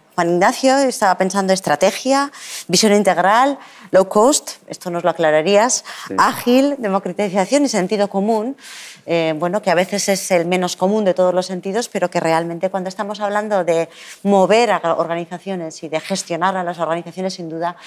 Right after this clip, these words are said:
Speaker 1: es fundamental. Muchísimas gracias a los tres por acercarnos este marco. Voy a cambiar ahora hacia el otro lado del escenario para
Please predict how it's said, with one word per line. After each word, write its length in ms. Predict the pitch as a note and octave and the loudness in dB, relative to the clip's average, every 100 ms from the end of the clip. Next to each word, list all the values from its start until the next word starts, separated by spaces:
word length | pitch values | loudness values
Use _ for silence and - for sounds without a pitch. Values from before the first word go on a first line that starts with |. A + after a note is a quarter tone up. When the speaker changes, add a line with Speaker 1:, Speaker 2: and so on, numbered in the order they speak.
| - - - _ | -20 -20 -20 _
Speaker 1:
es 140 | F3+ F3+ | -4 -2
fundamental. 600 | F3+ D#3 D3 D3 C#3+ C#3+ - E3 - | -2 -2 -4 -2 -2 -4 -12 -16 -10
Muchísimas 400 | F3 G#3 B3 A3 | -6 -2 -2 0
gracias 260 | A#3+ C#4+ C4+ | 0 0 -2
a 40 | |
los 180 | G3 - | -4 0
tres 220 | B3+ D#4 | 0 0
por 120 | A3+ | -2
acercarnos 580 | F#3 F#3 - G3+ G3+ F#3+ | -2 -2 -2 -2 -4 -6
este 200 | F#3+ G3+ | -6 -2
marco. 300 | G#3 A#3+ C#4 | -4 0 0
Voy 120 | G#3+ | 2
a 80 | G#3 | 0
cambiar 420 | G#3 G3 G3+ G3+ | 0 0 2 4
ahora 440 | F3+ G3 G3 F#3+ E3+ | 2 2 2 2 0
hacia 400 | - F#3 F#3+ F3 | -2 -4 -2 0
el 80 | |
otro 520 | F#3 - G#3 G3 F3+ - | -2 0 2 4 2 -2
lado 460 | F3 G3 G3 F3 F3 C4+ C#4 B3+ - | 0 2 2 0 -2 -12 -12 -10 -2
del 160 | G#3 | 0
escenario 540 | G#3+ A3 A3+ A3 B3+ C#4 | 0 0 0 2 2 2
para 340 | B3 G#3+ | 2 2